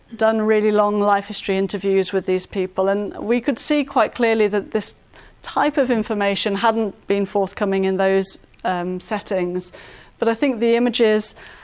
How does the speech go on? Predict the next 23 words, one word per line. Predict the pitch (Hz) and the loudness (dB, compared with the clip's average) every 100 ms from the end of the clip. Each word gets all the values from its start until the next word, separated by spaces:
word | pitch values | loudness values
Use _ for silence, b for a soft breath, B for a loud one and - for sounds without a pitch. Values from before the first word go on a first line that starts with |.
| B - | B -6
encouraging | - 202 254 254 254 | -4 2 4 4 2
that | 233 - | 0 0
kind | 247 220 | -2 0
of | 214 | 0
slow | - 226 220 | 2 4 4
reflection | 214 - 220 - - 208 202 202 208 | 2 0 -2 -2 -2 0 0 -2 -2
and | 208 208 | -2 2
really | 220 220 | 2 2
asking | 214 208 - 226 220 | 2 0 0 -2 0
people | 226 214 202 | 0 0 -2
to | 202 | -2
focus | - 208 202 - | 0 0 -2 -2
in | 208 | 0
on | 196 196 | 0 -2
what | - | -4
did | 220 214 | -4 -2
your | 208 | 0
body | 202 196 202 | 0 0 -2
feel | - 196 196 | 0 2 2
like | 190 190 202 - - - | 2 0 -4 -8 -18 -10
at | 220 | -6
this | 202 196 | -4 -4
moment, | 208 202 190 185 185 - | -2 -2 -2 -4 -6 -10